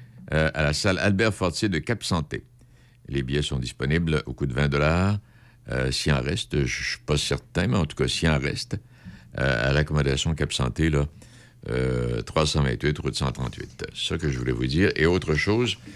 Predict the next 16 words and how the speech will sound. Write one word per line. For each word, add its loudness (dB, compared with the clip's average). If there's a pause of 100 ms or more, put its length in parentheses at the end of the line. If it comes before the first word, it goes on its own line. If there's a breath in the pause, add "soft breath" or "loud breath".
(160 loud breath)
ça, -2
c'est -2
un 0
rappel 0
simplement 0
parce -4
que, -2
euh, -4
ça -2
aussi, -2
on, 2
on 2
aura 4
l'occasion 2
d'y 2
revenir. 4